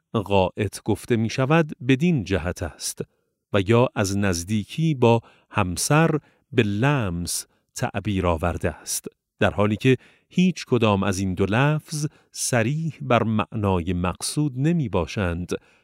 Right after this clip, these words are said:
و استعارتاً این الفاظ استعمال گردیدند. حال بهتر بود که عین آن لفظ صریح در این دو مورد به کار رود یا این گونه تعبیر آورده شود.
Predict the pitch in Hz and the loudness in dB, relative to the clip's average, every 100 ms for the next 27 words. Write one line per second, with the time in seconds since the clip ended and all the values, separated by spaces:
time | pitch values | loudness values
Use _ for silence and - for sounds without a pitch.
0 | _ - 120 - 113 - 123 - 113 113 | _ -6 -4 -2 -2 -2 -2 2 2 2
1 | 127 - 175 156 117 139 101 90 104 87 | 0 0 -2 0 -4 -4 -4 -2 -4 -4
2 | - 95 87 80 92 _ _ _ 110 - | 0 0 0 -2 -8 _ _ _ -2 0
3 | - 107 107 92 85 80 90 82 87 80 | -2 -4 0 0 -2 -4 -4 -4 -6 -8
4 | 87 - 165 - - _ _ _ - 123 | -8 -8 -16 -18 -20 _ _ _ 2 2
5 | 123 110 101 - 131 135 143 - - - | 2 0 0 0 0 2 -2 -2 -4 2
6 | 160 160 143 120 110 104 92 - 107 - | 2 4 2 0 0 0 -2 -4 -4 -2
7 | 110 120 175 143 151 139 147 131 131 120 | 0 0 0 0 0 2 2 2 2 2
8 | 120 110 110 - 113 101 107 113 117 117 | 0 0 -2 0 0 0 2 2 0 -2
9 | - _ _ 113 104 - 175 190 160 147 | -12 _ _ 0 0 0 -2 0 -2 0
10 | 120 - 127 - 104 95 85 - - _ | -2 -2 -6 -4 -4 -2 -4 -6 -16 _
11 | _ 107 82 87 80 87 - 80 78 | _ 2 2 -2 -4 -8 -6 -8 -8